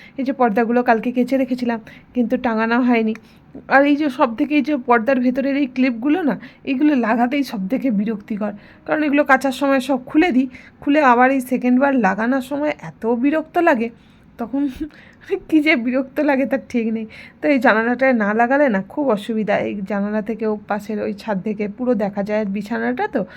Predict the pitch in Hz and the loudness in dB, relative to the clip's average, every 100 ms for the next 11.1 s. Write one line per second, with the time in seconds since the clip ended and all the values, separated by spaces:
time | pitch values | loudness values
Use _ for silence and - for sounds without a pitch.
0 | - - 320 311 254 240 220 226 233 254 | -20 -10 -2 0 2 4 4 2 2 2
1 | 220 214 220 240 196 233 233 196 196 214 | 2 0 0 0 -2 -4 -2 -4 -2 -4
2 | 247 233 208 226 190 180 214 226 349 254 | -2 0 0 0 -2 -2 -2 0 0 -2
3 | 202 226 254 403 - - - - - 208 | -2 0 0 -2 -6 -20 -20 -20 -2 0
4 | 196 226 208 - - - - 240 208 202 | 2 2 0 -4 -20 -14 -4 -2 0 -2
5 | 202 220 277 233 226 220 196 233 196 202 | -2 0 0 0 0 -2 -2 -2 -2 -4
6 | 214 214 214 214 214 208 208 202 214 208 | -6 -4 -2 -2 -2 0 0 0 -2 -2
7 | 202 202 - - - - - - - - | -4 -6 -16 -20 -20 -20 -20 -20 -20 -20
8 | - - - - - - - - - - | -20 -20 -20 -20 -20 -20 -20 -20 -20 -20
9 | - - - - - - - _ _ - | -20 -20 -20 -20 -20 -20 -20 _ _ -2
10 | 247 254 262 302 277 233 254 254 254 247 | 0 -2 -4 0 2 4 4 2 0 0